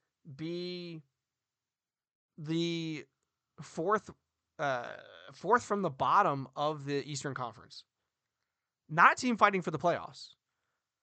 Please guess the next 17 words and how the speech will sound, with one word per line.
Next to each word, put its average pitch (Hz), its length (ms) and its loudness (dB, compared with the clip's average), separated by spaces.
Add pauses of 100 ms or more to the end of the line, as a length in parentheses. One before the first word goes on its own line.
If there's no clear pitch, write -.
(240)
They 202 120 2
could 466 120 -6
be 440 60 -8
picking 202 260 -2
in 185 60 2
the 175 80 -2
top 180 260 6
ten 247 360 0 (1600)
in 160 100 -2
the 156 80 -4
draft. 131 560 -4 (640)
This 208 240 -6
is 285 140 -10
a 247 40 -12
team 226 440 -4 (120)
that 165 200 0
expects, - 800 -4